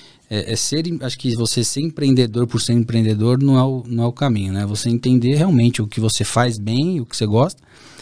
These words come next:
Eu aconselho, por exemplo, buscar mentores, né? Assim, mentores tanto dentro de casa, né? Algum familiar, alguma coisa, pra que consigam te direcionar. E dentro das empresas que você trabalhe, né? Ou, ou venha a trabalhar,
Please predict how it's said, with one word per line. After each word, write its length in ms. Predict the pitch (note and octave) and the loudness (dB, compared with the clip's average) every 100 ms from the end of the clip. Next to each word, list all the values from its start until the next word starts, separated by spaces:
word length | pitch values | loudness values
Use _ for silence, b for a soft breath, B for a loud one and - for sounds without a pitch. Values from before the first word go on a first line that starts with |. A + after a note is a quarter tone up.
| B B B | B B B
Eu 440 | - C#3+ E3 D#3+ A#2+ | 4 6 4 -2 -4
aconselho, 640 | B2+ C3+ - C3+ C3+ D#3 | -2 -2 0 -2 -2 -2
por 180 | D3 C#3+ | -2 -2
exemplo, 260 | C3 C3+ | -2 -4
buscar 300 | D#3+ D#3 D#3 | -8 -6 -4
mentores, 640 | D#3+ F#3+ G3 D#3 E3+ B2+ G#2 | -2 -4 -4 -4 -2 -4 -6
né? 200 | G#2 G2+ | -6 -6
Assim, 220 | - G#2 | -6 -4
mentores 420 | G#2+ A2 A#2+ A#2 | -4 -2 -2 -2
tanto 240 | - C3+ F3 | -2 -6 -2
dentro 160 | F#3+ | -2
de 100 | D#3 | -2
casa, 460 | C#3+ B2 E3+ A#3 A#3+ _ _ _ _ _ _ _ _ | -2 -4 -4 -6 -10 _ _ _ _ _ _ _ _
né? 120 | G#2+ | -2
Algum 280 | A2+ G#2 A#2 | -2 0 -4
familiar, 680 | G#2+ G#2+ G2 F#2 G2 B2 A#2 | 0 0 2 2 2 4 2
alguma 280 | G2+ G2+ | 2 0
coisa, 480 | G2 G#2 G#2+ D3 F3 - B B B B | -2 -2 0 0 -2 -12 B B B B
pra 140 | - A2+ | -2 -2
que 100 | - | -2
consigam 500 | - B2 - C3 B2+ | -4 -4 -2 -2 -2
te 160 | A#2+ A#2 | -2 -2
direcionar. 640 | A#2 A2+ - A2+ C#3+ G3+ | 0 0 2 2 2 0
E 60 | F3+ | -2
dentro 260 | D3 F3+ | -2 -2
das 160 | A3+ G3 | 0 4
empresas 420 | E3 C3+ A#2+ A2+ | 4 4 2 0
que 80 | - | -6
você 340 | A2 - G#2+ | -4 0 -2
trabalhe, 680 | G#2 - G2+ G2 B2 D3+ A2+ | -2 -2 0 2 2 2 -4
né? 220 | G#2 B2+ | -4 -4
Ou, 260 | A#2 G2 F2+ | -4 -8 -8
ou 160 | G#2 F#2+ | -6 -4
venha 260 | F#2+ G#2 | -2 -2
a 40 | G2 | 0
trabalhar, 600 | G#2+ G#2 G2+ G2+ B2 | 0 0 0 0 -2